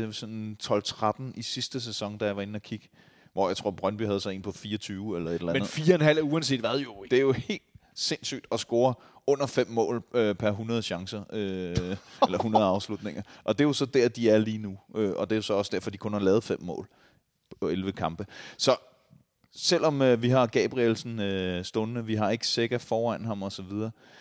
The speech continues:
Speaker 1: så er det simpelthen et, et hold, vi skal kunne slå. Øh, Pep Biel, han, øh, skal nok score et par stykker.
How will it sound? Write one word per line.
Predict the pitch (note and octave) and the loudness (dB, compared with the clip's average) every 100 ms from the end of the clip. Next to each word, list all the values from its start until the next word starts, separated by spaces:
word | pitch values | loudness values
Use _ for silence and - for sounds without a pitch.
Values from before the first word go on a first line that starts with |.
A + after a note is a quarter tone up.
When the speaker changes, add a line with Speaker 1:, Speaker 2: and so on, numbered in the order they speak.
| - - _ - | -20 -20 _ -14
Speaker 1:
så | - - - | -8 -4 -2
er | F#2 | -2
det | G#3+ | -2
simpelthen | A#2 A2 G2+ G2+ | -4 -4 -4 -6
et, | C2 A#1 G2 | -6 -4 -4
et | F#2+ | -4
hold, | - - | -4 -4
vi | G#2 A2 | -8 -10
skal | - A#2 G#2 | -8 -6 -6
kunne | - G#2 | -10 -10
slå. | A#2+ - - _ _ - | -8 -8 -12 _ _ -4
Øh, | A2+ G#2 G2+ | -2 0 -2
Pep | G2 A2+ - | -4 -6 -2
Biel, | A2+ A#2+ | -2 -2
han, | B2+ A#2+ A#2+ | -4 -6 -4
øh, | A2 A2 | -4 -4
skal | - A2 | -8 -10
nok | A#2+ - | -10 -12
score | - | -12
et | C3+ | -10
par | - | -12
stykker. | - C3 | -12 -12